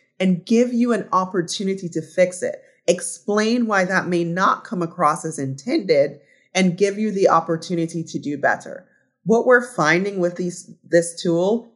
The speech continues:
is, first of all, great ratings of the feature. So on a scale of one to five, it's usually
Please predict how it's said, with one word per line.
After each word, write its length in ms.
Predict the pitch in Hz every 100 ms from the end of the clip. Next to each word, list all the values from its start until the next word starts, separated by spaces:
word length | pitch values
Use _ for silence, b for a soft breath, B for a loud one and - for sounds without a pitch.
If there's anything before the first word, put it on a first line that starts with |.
| _
is, 180 | 180 180
first 440 | - - 240 285 202
of 120 | 165
all, 500 | 143 143 147 - -
great 500 | - 160 190 220 240
ratings 680 | 165 151 170 233 240 175 160 -
of 200 | 156 156
the 80 |
feature. 480 | 139 - 196 - -
So 220 | - - 165
on 80 |
a 60 | 170
scale 280 | 165 202 214
of 140 | 196
one 160 | 180 180
to 100 | 175
five, 500 | - 175 156 147 147 _ _ -
it's 180 | 160
usually 540 | 185 220 208 208 190